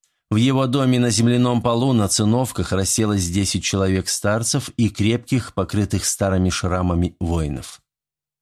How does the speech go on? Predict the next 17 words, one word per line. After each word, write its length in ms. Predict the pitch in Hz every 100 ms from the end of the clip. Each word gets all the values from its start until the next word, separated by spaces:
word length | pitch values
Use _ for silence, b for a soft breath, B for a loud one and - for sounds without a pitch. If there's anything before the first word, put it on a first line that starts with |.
| _ 95
«Братья», — 720 | 101 123 135 - 87 76 - -
начал 420 | 90 90 - 90
Аргимон, — 540 | 92 82 82 87 85 85 _ _ b b
«вы 180 | 117 113
сами 380 | 120 139 139
видите, 480 | 139 135 139 120 139
в 80 | 123
какое 340 | 131 117 127
положение 720 | 101 120 120 101 117 117 107 107
мы 160 | 104
попали. 580 | 98 90 87 73 64 - _ B
Скоро 460 | - - 120 127 120
толпы 380 | 135 127 131 113
беженцев 600 | 127 120 120 113 120 120
накроют 560 | 117 113 120 117 113
наши 300 | 113 104 107
земли. 480 | 90 92 82 64